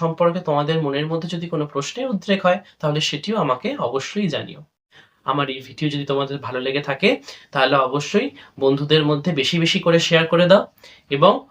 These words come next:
অবশ্যই আমার চ্যানেলটিকে সাবস্ক্রাইব করতে ভুলো না। খুব শীঘ্রই ইতিহাসের অন্য কোনো তথ্য সমৃদ্ধ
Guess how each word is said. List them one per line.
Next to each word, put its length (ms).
অবশ্যই 520
আমার 300
চ্যানেলটিকে 400
সাবস্ক্রাইব 460
করতে 220
ভুলো 320
না। 60
খুব 160
শীঘ্রই 500
ইতিহাসের 540
অন্য 240
কোনো 180
তথ্য 340
সমৃদ্ধ 580